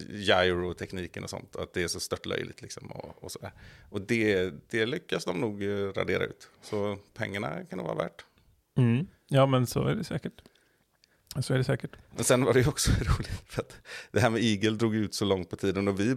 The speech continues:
Speaker 1: vi spekulerade ju väl detta i, om detta i december. Och då, då var väl jag inne på, ja, men det är väl M V P eller Innova, liksom,
Speaker 2: Mm.
Speaker 1: fortfarande. Men i slutändan så visste ju alla, precis som du sa. Man fattar ju det, att det, vad som skulle komma. Det var ju inte en hemlighet längre. Ehm,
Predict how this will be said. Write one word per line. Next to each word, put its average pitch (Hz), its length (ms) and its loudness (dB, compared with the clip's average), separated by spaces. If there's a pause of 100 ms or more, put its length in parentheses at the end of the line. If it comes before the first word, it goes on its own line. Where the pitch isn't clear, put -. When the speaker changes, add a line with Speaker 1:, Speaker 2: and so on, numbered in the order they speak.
(100)
Speaker 1:
vi 110 140 0
spekulerade 107 460 2
ju 92 60 0
väl 92 100 -2
detta - 280 -2
i, - 60 -2
om 98 200 -4
detta 90 200 -4
i - 20 -4
december. 92 520 0
Och 95 60 0
då, 104 180 2
då - 400 -6
var - 20 4
väl 101 100 4
jag 95 100 8
inne 90 140 0
på, 87 180 0
ja, 87 60 0
men 90 140 -2
det 87 80 2
är 82 40 -2
väl 85 120 -2
M 82 120 0
V 80 120 -6
P 85 140 -4
eller 87 260 0
Innova, 92 420 0
liksom, - 420 -8
Speaker 2:
Mm. 123 100 2
Speaker 1:
fortfarande. 101 240 -2 (100)
Men 85 80 -4
i 85 60 -4
slutändan 82 420 -6
så 95 80 -12
visste - 260 -12
ju - 80 -10 (180)
alla, 80 220 -10 (240)
precis - 200 -8
som 98 220 -10 (280)
du 101 100 -10
sa. 92 240 -6 (1160)
Man 101 140 2
fattar 98 220 0
ju 90 80 4
det, 87 140 2
att - 100 -12
det, 90 100 -4 (100)
vad 90 220 0
som 87 100 -4
skulle - 180 -6
komma. 87 240 0
Det 90 60 0
var 98 120 4
ju 98 60 2
inte 90 180 -4
en 85 60 -6
hemlighet 98 360 0
längre. - 260 -6 (840)
Ehm, 98 480 4